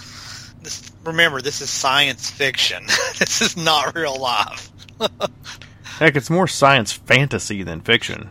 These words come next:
Speaker 1: Yeah.
Speaker 2: <laughs> But, I mean, there, there's all kinds of questions. I'm just curious, like, wh-, what will they do with Luke? 'Cause you didn't see Luke in there at all.
Speaker 1: No.
Speaker 2: In that trailer.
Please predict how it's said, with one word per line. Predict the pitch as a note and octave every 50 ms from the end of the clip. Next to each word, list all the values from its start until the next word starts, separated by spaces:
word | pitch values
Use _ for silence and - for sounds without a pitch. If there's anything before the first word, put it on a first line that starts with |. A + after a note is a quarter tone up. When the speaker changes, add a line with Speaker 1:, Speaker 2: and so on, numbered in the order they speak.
| - -
Speaker 1:
Yeah. | - F#3+ D#3 B2+ G#2+ G2 G2 - - - - -
Speaker 2:
<laughs> | - - - - - - - - - - G#2+ F#2+ E2+ - - - - - - - - - - C#3 - - C3+ - - - - - -
But, | A2 A#2 A#2 G#2+ - - - - - - - - - - - -
I | - B2
mean, | C3 C3+ C3+ C3+
there, | C#3+ D3+ C#3+
there's | B2 C#3+ D3 C#3+ C3
all | C#3+ D3 C3+
kinds | - C#3+ C3+ B2 G#2+
of | G#2+ -
questions. | - G#2+ G2 - - G#2+ G#2 G2+ G2+ - - - - -
I'm | - D#3 F#3 E3+
just | D#3+ - -
curious, | - - C3+ C3 B2+ A#2+ A2 - -
like, | A2+ A2 - - - - - -
wh-, | - A2 A2+ C3 E3 F3+ - -
what | C3+ F3 G#3 G#3
will | G3 F3+
they | E3+ E3 D3
do | A#2+ B2+ C#3 C#3+ C#3+ C#3 C3+ C3 B2+ A#2+ - - - -
with | A2+ A#2 A#2 G#2 - - A#2+
Luke? | A2+ A#2 C3 C3 A2 - - - - - -
'Cause | - A#2 A2
you | D3 E3+
didn't | F#3 D#3+ -
see | - C#3+ A#2
Luke | A#2 C#3 E3 D3+
in | B2+ G#2+
there | G#2+ G2+
at | G2+ G#2+
all. | B2 A#2+ F#2 F#2 - - - - D#3 C#3+
Speaker 1:
No. | C3+ A#2+ G2+ F2 - -
Speaker 2:
In | A2 A2
that | G#2 F#2
trailer. | - - A2+ G2 F#2 F#2 G#2 -